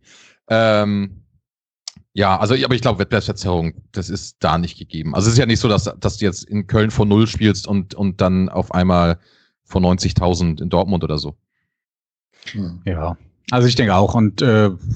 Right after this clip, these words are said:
Speaker 3: Kiel hat's halt auch schon die Saison so hart erwischt, mit, äh, wo man sagen kann, Wettbewerbsverzerrung, ähm, da hat das jetzt auch keinen Riesenunterschied gemacht, beziehungsweise uns nach den, nach den vier Wochen Quarantäne sah es ja sogar bei uns ziemlich gut aus. Ähm,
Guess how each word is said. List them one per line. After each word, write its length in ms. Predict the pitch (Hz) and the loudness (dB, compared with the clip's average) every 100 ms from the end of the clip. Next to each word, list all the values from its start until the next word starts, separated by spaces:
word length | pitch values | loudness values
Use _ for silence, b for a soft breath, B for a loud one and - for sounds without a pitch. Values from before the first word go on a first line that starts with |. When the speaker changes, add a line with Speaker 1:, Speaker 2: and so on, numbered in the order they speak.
| - | -8
Speaker 3:
Kiel 260 | - 123 117 | -2 2 2
hat's 180 | 107 - | 0 0
halt 120 | 104 | 0
auch 140 | 101 | 0
schon 200 | 107 110 | 0 0
die 100 | 95 98 | 2 2
Saison 300 | 90 98 92 | 2 2 2
so 200 | 98 92 | 2 2
hart 180 | 98 | 2
erwischt, 420 | - 92 92 - 113 | 0 -2 -2 -2 -2
mit, 360 | 95 92 - - | -4 -2 -10 -2
äh, 160 | 107 | -2
wo 80 | 95 | 2
man 160 | 95 92 | 0 2
sagen 260 | 87 95 | 2 0
kann, 340 | 90 95 92 b b b b b _ | -2 0 0 b b b b b _
Wettbewerbsverzerrung, 1300 | 101 98 101 101 98 - - - 95 98 95 80 - | -2 0 2 2 2 -2 0 0 2 4 2 0 -2
ähm, 460 | 101 92 90 80 - 98 | 0 2 0 -4 -10 -6
da 240 | - 90 85 | 0 2 2
hat 120 | 98 | 0
das 180 | 92 - | 0 0
jetzt 160 | 92 | 0
auch 200 | 92 95 | 0 -2
keinen 220 | - 98 | -2 -2
Riesenunterschied 720 | 92 98 95 107 95 95 95 - | -2 -2 0 0 0 2 -2 0
gemacht, 360 | 95 95 92 - | 2 2 0 -8
beziehungsweise 460 | - - 104 95 101 | -4 2 4 4 4
uns 380 | 101 98 - - _ - | 2 0 -8 -12 _ -2
nach 280 | 110 107 | 2 2
den, 160 | 104 139 | 2 4
nach 180 | 127 127 | 4 4
den 140 | 123 | 0
vier 220 | 113 131 | 2 0
Wochen 180 | 113 113 | 2 0
Quarantäne 420 | 107 101 101 107 95 | 0 0 2 2 4
sah 140 | 101 | 2
es 120 | 98 | 0
ja 60 | 95 | -2
sogar 200 | 95 95 | 0 0
bei 100 | 95 | 0
uns 180 | 98 - | -4 -6
ziemlich 240 | 98 90 | -4 -4
gut 160 | - - | -8 -8
aus. 240 | 90 104 B B B B B B B _ | -6 -8 B B B B B B B _
Ähm, 480 | 113 101 98 92 | 2 4 4 2